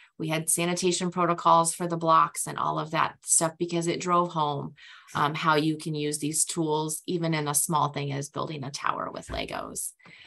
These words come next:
Um, and we now have an implementation plan for sustaining that,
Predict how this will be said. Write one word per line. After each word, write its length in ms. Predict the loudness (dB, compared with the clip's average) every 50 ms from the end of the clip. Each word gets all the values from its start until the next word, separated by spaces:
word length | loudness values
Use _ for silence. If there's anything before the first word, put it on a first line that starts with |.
| -20 _ _ _ 0
Um, 320 | 2 4 4 4 2 0 0
and 140 | 0 2
we 80 | 4 4
now 240 | 4 6 6 4 4
have 100 | 4 0
an 80 | -2
implementation 760 | -4 -4 -4 -4 -2 -2 -2 -2 -2 -4 -4 -4 -2 -4 -4 -4
plan 220 | -2 -2 -4 -2
for 120 | -2 -2
sustaining 540 | -2 0 4 4 4 6 4 2 2 2 2
that, 280 | 2 0 0 -2 -6